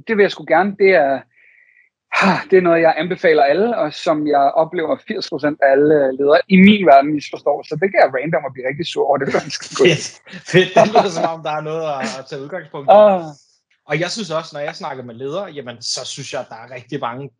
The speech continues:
Speaker 2: altså, når man kigger i deres kalender, er du sindssyg, mand. Der er mange one-on-ones. Og
Speaker 1: Men
Speaker 2: jeg kan ikke lade være med at drille
Speaker 1: men
Speaker 2: lidt
Speaker 1: det
Speaker 2: og spørge om, hvad formålet, og hvad de ønsker, og alt sådan nogle ting der. Så hvis vi skal starte der, hvad er formålet
Speaker 1: Ja.
Speaker 2: med, med de her one-on-ones?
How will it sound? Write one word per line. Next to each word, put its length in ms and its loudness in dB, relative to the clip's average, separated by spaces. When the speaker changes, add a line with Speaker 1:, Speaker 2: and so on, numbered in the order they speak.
Speaker 2:
altså, 180 -12
når 80 -6
man 160 -10
kigger 260 -2
i 40 -4
deres 260 -4
kalender, 320 -6
er 80 -6
du 100 -8
sindssyg, 480 -8
mand. 240 -8
Der 60 -4
er 60 -4
mange 320 -10
one-on-ones. 420 -10
Og 320 -4
Speaker 1:
Men 100 -6
Speaker 2:
jeg 80 -6
kan 60 2
ikke 100 2
lade 80 4
være 100 2
med 80 -6
at 60 -14
drille 160 -2
Speaker 1:
men 40 0
Speaker 2:
lidt 140 -6
Speaker 1:
det 60 2
Speaker 2:
og 40 -6
spørge 220 -6
om, 60 -8
hvad 120 -8
formålet, 560 -8
og 60 -10
hvad 140 -10
de 80 -14
ønsker, 300 -12
og 300 -8
alt 120 -14
sådan 100 -18
nogle 100 -18
ting 200 -18
der. 140 -10
Så 140 2
hvis 180 -2
vi 40 0
skal 160 -2
starte 280 0
der, 120 0
hvad 220 -4
er 40 -8
formålet 640 -4
Speaker 1:
Ja. 80 -20
Speaker 2:
med, 220 -14
med 80 -16
de 100 -12
her 220 -6
one-on-ones? 460 -12